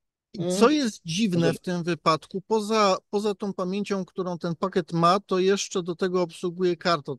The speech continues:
Speaker 1: karty. Co prawda to są karty Huawei'a w N M Memory Card, no ale jest do pięćset dwanaście, można sobie jeszcze ro-, o,
Speaker 2: Proszę.
Speaker 1: dmuchnąć tą pamięć. To jest, to jest dosyć dziwne, bo to się chyba do tej pory nie zdarzało w klapkach, co?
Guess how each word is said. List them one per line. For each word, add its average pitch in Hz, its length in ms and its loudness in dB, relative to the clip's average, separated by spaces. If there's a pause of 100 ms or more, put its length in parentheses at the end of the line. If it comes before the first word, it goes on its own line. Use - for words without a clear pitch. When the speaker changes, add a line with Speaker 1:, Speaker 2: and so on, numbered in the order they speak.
(140)
Speaker 1:
karty. 147 300 -2
Co 151 140 -8
prawda 175 320 0
to 170 120 -4
są 170 220 -6
karty 170 320 0
Huawei'a 151 880 2
w - 180 -18
N 143 200 -6
M 143 160 -6
Memory 139 460 0
Card, 160 240 -2 (760)
no 175 140 0
ale 233 260 4
jest 196 220 8
do 156 120 4
pięćset 185 440 0
dwanaście, 160 540 -2
można 165 320 -2
sobie 147 220 -4
jeszcze 190 500 2
ro-, 175 220 -4
o, 160 160 -6
Speaker 2:
Proszę. 147 360 -4
Speaker 1:
dmuchnąć 175 560 2
tą 156 200 -2
pamięć. 127 380 0
To 185 100 0
jest, 180 160 -2
to 196 60 2
jest 190 140 4
dosyć 185 360 -2
dziwne, 208 260 -2
bo 185 100 -4
to 190 120 -8
się 190 120 -6
chyba 196 200 -4
do 175 100 -6
tej 180 160 0
pory 165 200 -2
nie 165 140 0
zdarzało 135 360 -2
w - 60 -16
klapkach, 117 400 -12
co? 190 240 -10